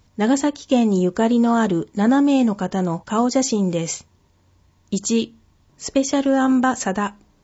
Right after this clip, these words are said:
さだまさし氏、シンガーソングライター。二、アンバサダー、長浜ねる氏、俳優。三、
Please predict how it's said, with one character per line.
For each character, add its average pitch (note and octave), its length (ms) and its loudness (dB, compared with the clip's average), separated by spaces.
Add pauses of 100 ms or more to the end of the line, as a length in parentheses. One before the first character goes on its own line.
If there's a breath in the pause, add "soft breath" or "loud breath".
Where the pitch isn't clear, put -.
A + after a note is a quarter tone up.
(160)
さ - 160 -4
だ B3+ 100 2
ま C#4 140 2
さ C#4 160 0
し G3 160 -2
氏、 - 280 -6 (280)
シ A#3 180 2
ン C4+ 80 4
ガ C4+ 180 2
ー - 40 2
ソ C4 200 2
ン C4 100 2
グ C4 80 2
ラ B3 120 4
イ A#3 120 0
タ D#3+ 480 -6
ー。 - 40 -20 (800)
二、 A3 320 2 (420)
ア A3+ 140 2
ン C4+ 80 4
バ C#4 120 2
サ B3+ 160 0
ダ F3 420 -2 (440)
ー、 - 20 -14
長 A3+ 220 0
浜 A#3 260 0
ね G3+ 140 2
る A#3 140 2
氏、 F3 320 -6 (340)
俳 A3+ 300 0
優。 G#3+ 420 2 (880)
三、 G#3+ 460 -4